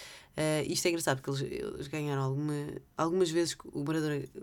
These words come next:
deu alguns prémios a, ao Napoli, ao Nápoles, e só depois, só vinte, só trinta e três anos depois, que é a idade de Jesus,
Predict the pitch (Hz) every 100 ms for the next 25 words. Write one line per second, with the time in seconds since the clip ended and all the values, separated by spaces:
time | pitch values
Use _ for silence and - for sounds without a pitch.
0 | - - - 151 165 156 127 139 139 135
1 | 151 139 127 - - - _ - - _
2 | - - - - _ _ - - - -
3 | - 143 135 131 - - - 139 127 131
4 | 123 135 208 269 302 - _ - _ _
5 | - - 139 127 131 170 208 - - -
6 | - - - - 190 190 - 208 208 190
7 | 185 202 202 - 160 - _ - - 185
8 | 165 151 220 254 - - 196 180 - 285
9 | 285 233 214 208 196 190 - - 143 131
10 | - 143 131 123 123 139 208 220 226 -